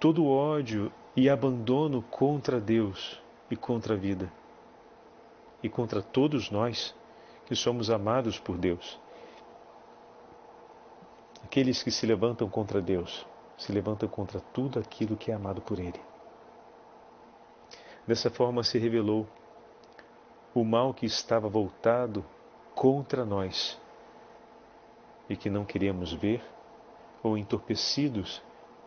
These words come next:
pelos excessos da vida, não estávamos mais dando atenção. Em Jesus fi-, crucificado,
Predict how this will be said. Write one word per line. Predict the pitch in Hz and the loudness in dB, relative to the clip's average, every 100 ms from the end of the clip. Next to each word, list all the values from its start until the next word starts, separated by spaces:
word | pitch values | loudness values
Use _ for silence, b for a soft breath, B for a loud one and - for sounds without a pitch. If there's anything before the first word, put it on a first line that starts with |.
| - - - - - - - | -20 -20 -20 -20 -20 -20 -6
pelos | - 117 104 | -2 0 0
excessos | 107 - 127 127 - 104 | -2 0 0 0 -2 0
da | 107 | 0
vida, | 98 151 117 90 - - - - - | 0 0 -2 -6 -12 -20 -20 -20 -14
não | 107 107 | -6 -4
estávamos | 107 - 120 113 107 98 - | -4 0 0 0 -2 -4 -6
mais | 92 110 131 - - - - | -2 0 0 -4 -10 -12 -8
dando | 101 92 113 123 117 | -4 0 0 0 -2
atenção. | 117 117 107 - 85 - - - - - - - - - - - - - - - - - - - - - - - B B B B B | -2 -4 -6 -6 -8 -12 -20 -20 -20 -20 -20 -20 -20 -20 -20 -20 -20 -20 -20 -20 -20 -20 -20 -20 -20 -20 -20 -20 B B B B B
Em | 127 | 0
Jesus | 127 123 147 - | 2 2 0 0
fi-, | 156 | -4
crucificado, | - - 127 - - 113 131 123 104 | -4 -2 -2 -2 -4 2 4 4 0